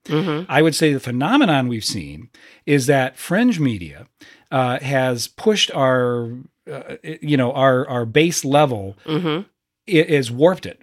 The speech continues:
Speaker 2: really,
Speaker 1: Yeah.
Speaker 2: in a lo-, in a large way. So I, I prefer to go with those, uh, th-, that'll look like a sort of a,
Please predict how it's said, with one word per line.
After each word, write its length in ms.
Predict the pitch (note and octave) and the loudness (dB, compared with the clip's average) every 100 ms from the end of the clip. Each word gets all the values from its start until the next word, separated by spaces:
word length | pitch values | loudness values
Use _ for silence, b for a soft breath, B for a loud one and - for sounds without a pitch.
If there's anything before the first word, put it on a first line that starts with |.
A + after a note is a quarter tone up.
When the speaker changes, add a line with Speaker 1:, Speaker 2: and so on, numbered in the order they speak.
| - | -2
Speaker 2:
really, 300 | D3 C#3 D#3 | 0 2 0
Speaker 1:
Yeah. 180 | B2+ | 0
Speaker 2:
in 80 | C#3+ | 2
a 80 | C#3 | 2
lo-, 220 | C#3 C#3 | 4 2
in 140 | D3+ C#3 | 2 0
a 60 | |
large 220 | C3+ C3+ | 2 0
way. 160 | C3 C3 | 0 -2
So 160 | B2+ C#3+ | 2 2
I, 380 | E3 C#3+ E3 A3+ | 2 2 0 0
I 60 | |
prefer 480 | A#3 G3+ E3+ G3 G3 | -2 -6 -6 -2 0
to 80 | E3+ | 0
go 200 | D#3+ E3 | 2 2
with 260 | D3+ C#3+ | 4 2
those, 440 | D3+ C#3 C3 A#2+ - | 2 0 0 -4 -4
uh, 240 | A#2 A2+ | -4 -4
th-, 240 | B2+ C#3 C3 | -8 -6 -2
that'll 180 | C3+ | 0
look 240 | B2+ E3 E3+ | 4 2 2
like 200 | C#3+ C3 | -2 0
a 180 | A#2 B2+ | -4 -4
sort 240 | - D3 | 2 4
of 60 | |
a, 120 | B2 | 2